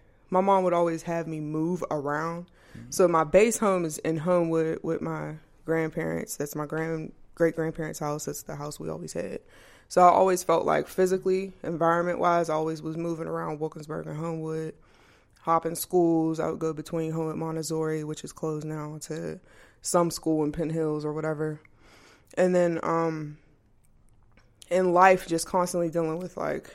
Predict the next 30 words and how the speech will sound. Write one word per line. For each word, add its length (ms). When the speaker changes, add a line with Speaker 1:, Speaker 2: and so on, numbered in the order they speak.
Speaker 1:
having 380
to 120
adapt, 520
having 320
to 200
reconcile, 680
having 380
to 320
go 220
through 280
it. 300
Um, 480
I 120
don't 160
even 240
think 440
the 180
chaotic 760
part 240
of 80
my 100
life 300
really 280
ended 300
until, 360
like, 180
three 220
<laughs> 60
years 280
ago. 300